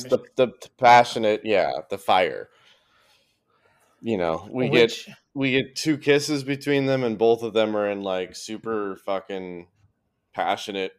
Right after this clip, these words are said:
Speaker 1: context, you know?
Speaker 2: Mm-hmm. And so that's where my, that's where it takes me to my next thought, which is,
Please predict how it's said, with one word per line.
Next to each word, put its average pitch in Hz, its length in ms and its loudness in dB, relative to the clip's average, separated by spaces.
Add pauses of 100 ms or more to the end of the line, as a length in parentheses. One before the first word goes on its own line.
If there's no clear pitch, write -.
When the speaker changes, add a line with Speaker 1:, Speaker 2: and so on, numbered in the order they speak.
(180)
Speaker 1:
context, 101 840 -6 (220)
you 98 100 -14
know? 101 340 -6
Speaker 2:
Mm-hmm. 127 380 -14 (2500)
And 147 180 -6
so 156 460 2 (1400)
that's 175 400 0
where 156 600 2 (600)
my, 147 680 -4 (1600)
that's 180 280 2
where 180 140 0
it 131 60 -4
takes 170 220 -4
me 170 60 -12
to 156 60 -10
my 139 120 -6
next 135 340 -10
thought, 127 360 -8 (240)
which 139 280 -12
is, 127 420 -14